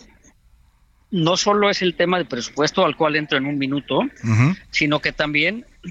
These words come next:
Speaker 1: tenemos obligaciones no solo a nivel del Acuerdo de París y del Acuerdo Marco de la onu sobre Cambio Climático de mil novecientos noventa y dos, sino que la Ley de Cambio Climático en México, eh, establece que tenemos que llegar al veinte veinticuatro con treinta y cinco por ciento de energía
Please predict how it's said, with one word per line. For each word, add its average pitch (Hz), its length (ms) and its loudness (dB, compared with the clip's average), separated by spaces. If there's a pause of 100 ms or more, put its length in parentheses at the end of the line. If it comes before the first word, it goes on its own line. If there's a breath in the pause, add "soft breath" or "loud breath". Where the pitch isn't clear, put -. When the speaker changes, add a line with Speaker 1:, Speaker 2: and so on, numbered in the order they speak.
Speaker 1:
tenemos 170 480 -2
obligaciones 160 720 -2
no 165 160 0
solo 202 280 0
a 196 40 4
nivel 156 280 2
del 170 160 2
Acuerdo 156 380 0
de 139 60 0
París 127 520 2
y 147 100 0
del 123 140 2
Acuerdo 143 300 2
Marco 139 340 0
de 127 80 2
la 113 140 0
onu 131 220 0
sobre 113 260 -2
Cambio 123 280 0
Climático 120 600 -2
de 110 60 0
mil 117 180 -6
novecientos 117 380 -2
noventa 107 340 0
y 110 40 -2
dos, 104 240 -10 (840 loud breath)
sino 147 260 0
que 151 120 -2
la 143 120 0
Ley 170 180 0
de 190 100 -2
Cambio 185 260 -4
Climático 143 680 -2
en 135 80 -4
México, 139 560 -2 (640 loud breath)
eh, 143 400 2
establece 156 500 -2
que 165 120 -4
tenemos 151 360 -2
que - 80 -2
llegar 143 240 0
al 147 100 -2
veinte 147 280 -2
veinticuatro 131 560 -2
con 123 180 -2
treinta 117 300 -2
y - 20 0
cinco 139 300 -4
por 127 180 -2
ciento 123 340 -2
de 117 80 -2
energía 120 640 0